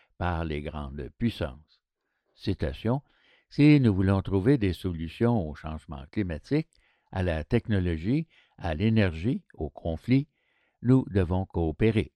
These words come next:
dit-il, une énorme majorité de pays sensés dans ce monde veulent avoir un ordre mondial fondé sur des règles. C'est juste que les pays du Sud ont le sentiment que ces règles ont été créées pour l'Ouest.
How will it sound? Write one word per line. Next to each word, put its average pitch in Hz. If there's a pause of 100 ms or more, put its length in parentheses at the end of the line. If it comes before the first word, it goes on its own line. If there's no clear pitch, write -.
(180)
dit-il, 78 (680)
une 85
énorme 98
majorité 101
de 95
pays 101
sensés 85
dans 67
ce -
monde 104 (360)
veulent 113 (120)
avoir 92
un 78
ordre 78
mondial 87
fondé 104
sur 80
des 104
règles. 73 (640)
C'est 101
juste 143
que 131 (200)
les 92
pays 101
du 85
Sud 90
ont 87
le 80
sentiment 101
que 78
ces 73
règles 101 (360)
ont 107
été 117
créées 110
pour 73
l'Ouest. 95